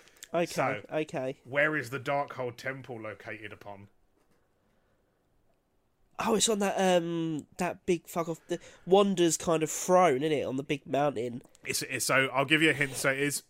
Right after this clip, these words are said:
Speaker 2: it is a mountain. As I said, is it's, so it's, it's the name Mountain, and it is mentioned.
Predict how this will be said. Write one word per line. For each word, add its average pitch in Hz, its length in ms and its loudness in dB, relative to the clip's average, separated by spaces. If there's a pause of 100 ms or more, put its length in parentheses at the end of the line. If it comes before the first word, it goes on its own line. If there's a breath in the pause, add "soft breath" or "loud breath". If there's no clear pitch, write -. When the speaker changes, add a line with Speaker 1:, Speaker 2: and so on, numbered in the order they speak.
(140)
Speaker 2:
it 135 100 -8
is 139 140 -4
a 156 60 -2
mountain. 151 720 -4 (300)
As 117 220 -2
I 120 40 -6
said, 117 280 -2
is 110 160 -8
it's, 117 380 -10
so 123 140 0
it's, - 340 -4
it's - 280 -10
the 123 280 -6
name 123 540 -2
Mountain, 104 640 -8 (760)
and 123 100 0
it 117 100 -4
is 123 360 -2
mentioned. 120 580 -4